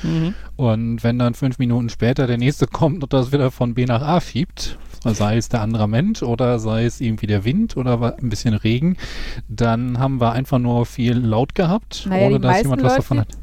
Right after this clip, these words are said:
Speaker 3: die das benutzen, tüten es ja dann hinterher irgendwo ein oder tun es in diese komischen Würfeldinger, die am Straßenrand
Speaker 1: Ich wollt,
Speaker 3: stehen.
Speaker 1: ich wollt grad sagen, ne, hier sind einige Straßen mit, was sind das, Platanen,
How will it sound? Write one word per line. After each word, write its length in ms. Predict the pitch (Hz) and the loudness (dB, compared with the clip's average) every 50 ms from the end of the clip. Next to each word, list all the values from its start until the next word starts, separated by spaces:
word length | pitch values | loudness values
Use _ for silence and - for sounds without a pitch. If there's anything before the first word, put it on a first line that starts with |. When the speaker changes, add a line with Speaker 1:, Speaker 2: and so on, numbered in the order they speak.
| - - | -4 -2
Speaker 3:
die 80 | 254 240 | -2 2
das 160 | 254 247 - | 2 0 0
benutzen, 640 | - 240 226 233 233 - - 247 240 233 202 - 202 - - - - - | 0 0 0 0 -2 -2 -4 -4 -4 -4 -6 -8 -12 -12 -14 -18 -16 -10
tüten 280 | - - 233 208 - 226 | -4 -4 -4 -2 -2 -2
es 80 | - | 0
ja 80 | 233 196 | 2 2
dann 160 | 190 196 196 | 2 2 0
hinterher 320 | 190 226 226 240 202 165 - | -2 -2 0 2 2 2 0
irgendwo 220 | 190 208 - 185 - - | -2 0 0 -2 0 0
ein 200 | - 190 220 247 | 0 0 2 0
oder 240 | - - 202 196 | 2 0 0 0
tun 240 | - - 233 202 214 214 | 0 -4 -6 -4 -6 -4
es 60 | - | -6
in 140 | 196 190 190 | -4 -2 0
diese 240 | 190 185 185 185 185 | 0 2 2 0 0
komischen 1000 | - - 190 196 202 - 196 185 180 185 185 185 180 170 175 - 185 185 175 | 0 -4 -4 -4 -6 -8 -8 -10 -8 -8 -8 -8 -8 -8 -8 -8 -8 -8 -2
Würfeldinger, 680 | 175 208 220 233 - 220 214 202 196 208 208 214 214 214 | 0 0 0 2 0 -2 -2 0 0 -2 0 2 0 2
die 140 | 202 202 190 | 2 2 2
am 160 | 170 180 185 | 2 0 -2
Straßenrand 440 | - - - 214 220 - 165 151 151 160 | -4 0 2 2 2 2 0 -2 -2 2
Speaker 1:
Ich 40 | |
wollt, 120 | - 185 180 | 2 2 2
Speaker 3:
stehen. 80 | 165 | 2
Speaker 1:
ich 80 | 160 - | 2 2
wollt 100 | 196 202 | 2 2
grad 160 | - 208 196 - | 2 2 0 2
sagen, 240 | 202 196 185 156 | 2 0 2 2
ne, 80 | 147 151 | 0 0
hier 200 | 151 139 175 190 | 0 2 2 2
sind 180 | 196 226 220 - | 2 0 0 0
einige 320 | 170 190 208 214 196 202 | 0 0 0 0 0 0
Straßen 420 | - - - 180 190 202 - 180 | 0 0 0 0 0 0 0 0
mit, 160 | 180 190 - - | -2 -2 -2 -2
was 120 | 143 - | -4 -2
sind 120 | 165 165 | 0 0
das, 160 | - 143 - - | 0 0 0 0
Platanen, 640 | - 143 135 - - 139 139 147 170 202 233 240 | 0 0 0 2 0 0 0 0 0 -2 -4 -8